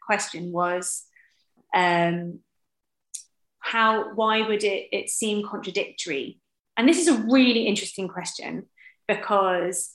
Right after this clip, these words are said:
I think that this doesn't speak to just the Jewish experience, but I will, I'll speak to it from the Jewish experience. So Jews have got, like, this loads and loads of different histories of, of displacement and,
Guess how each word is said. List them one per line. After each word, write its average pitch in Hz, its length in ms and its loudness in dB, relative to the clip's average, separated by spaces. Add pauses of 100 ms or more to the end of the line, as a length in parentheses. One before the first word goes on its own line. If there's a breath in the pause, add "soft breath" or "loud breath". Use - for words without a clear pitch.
(140)
I 202 80 0
think 226 380 -2
that - 360 -2
this 220 180 -2
doesn't 240 280 2
speak - 260 -4
to 180 60 -16
just 190 240 -2
the 185 80 -8
Jewish 175 280 -2
experience, - 720 -6
but - 100 0
I 208 80 4
will, 196 240 2
I'll 202 100 4
speak - 360 -4
to 190 140 0
it - 80 -8
from 185 120 -8
the 175 80 -8
Jewish 170 260 -4
experience. - 580 -8
So 202 260 -2 (2250 loud breath)
Jews 320 240 6
have - 120 -2
got, 190 200 2
like, - 240 0 (160)
this 196 640 0
loads 254 360 4
and 233 100 2
loads 202 140 2
of - 40 -10
different 196 260 -6
histories 165 580 -4
of, 170 300 -2 (180)
of 170 180 -6
displacement 170 640 -6
and, 165 280 -10